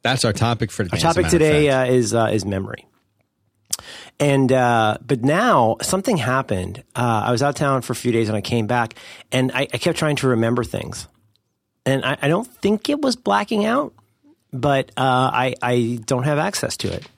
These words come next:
Speaker 2: I had to write to, uh, J X P X, uh, eleven thirty-eight about two different things today to help, help me remember something that happened, like, four days ago. So I think,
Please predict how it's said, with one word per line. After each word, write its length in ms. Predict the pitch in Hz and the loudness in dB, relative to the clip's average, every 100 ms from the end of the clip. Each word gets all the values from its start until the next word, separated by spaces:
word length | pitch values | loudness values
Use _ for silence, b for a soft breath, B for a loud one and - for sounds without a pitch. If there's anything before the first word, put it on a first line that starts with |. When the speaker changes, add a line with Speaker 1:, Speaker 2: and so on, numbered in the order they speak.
| b b - | b b -2
Speaker 2:
I 60 | |
had 160 | 156 214 | 0 2
to 60 | 208 | 2
write 200 | 196 - | 2 2
to, 220 | 180 160 | 4 4
uh, 80 | 143 | 4
J 140 | 156 | 2
X 140 | 147 - | -2 0
P 160 | 147 | 0
X, 220 | 135 - | 0 -2
uh, 160 | 127 120 | 0 2
eleven 240 | 120 120 120 | 2 0 0
thirty-eight 440 | 123 117 127 117 | 0 2 2 0
about 240 | 104 117 - | -2 -4 0
two 160 | 151 | 0
different 280 | 139 139 110 | 0 -2 -2
things 240 | 117 110 | -2 -2
today 240 | - 104 98 | -2 -2 0
to 80 | 98 | 0
help, 240 | 113 - | -4 -4
help 200 | - 117 | -6 -4
me 180 | 113 104 | -2 -2
remember 420 | 101 98 104 104 | -2 -2 -2 -4
something 400 | - 92 98 95 | -6 -6 -6 -6
that 100 | 98 | -4
happened, 300 | 101 98 92 | -6 -6 -6
like, 100 | 104 | -6
four 220 | - 92 | -6 -6
days 180 | 90 104 | -6 -10
ago. 280 | - - 113 _ _ _ _ _ - b b b b b b | -12 -16 -18 _ _ _ _ _ -20 b b b b b b
So 220 | - 107 B B | -2 -2 B B
I 160 | 156 220 | -2 0
think, 380 | 214 139 - | 0 0 -2